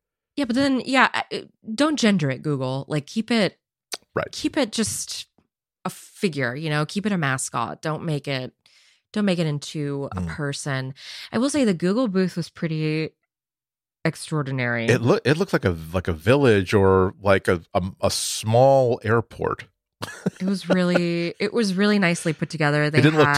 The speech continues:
Speaker 2: temporary. That's why, that's what I mean. <laughs>
Speaker 1: Yeah, they had three, um, demonstration rooms. So one was, like, the demonstration of Bard,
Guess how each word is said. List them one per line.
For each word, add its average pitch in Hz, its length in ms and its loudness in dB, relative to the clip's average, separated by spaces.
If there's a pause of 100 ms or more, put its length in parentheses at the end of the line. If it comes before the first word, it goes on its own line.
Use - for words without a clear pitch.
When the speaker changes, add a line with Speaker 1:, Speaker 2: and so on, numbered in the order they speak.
(100)
Speaker 2:
temporary. 82 300 0
That's 92 160 -2
why, 90 100 0
that's 92 220 0
what 80 100 -2
I 80 40 -10
mean. 82 420 -6
<laughs> - 760 -8
Speaker 1:
Yeah, 190 400 4
they 208 120 -2
had 220 200 -2
three, 269 560 -6
um, 214 500 -4 (540)
demonstration 214 720 -2
rooms. 160 420 -4
So 175 160 -2
one 180 240 -2
was, 175 120 -4
like, 175 160 -4
the 170 80 -6
demonstration 170 680 -6
of 143 140 -14
Bard, 214 440 2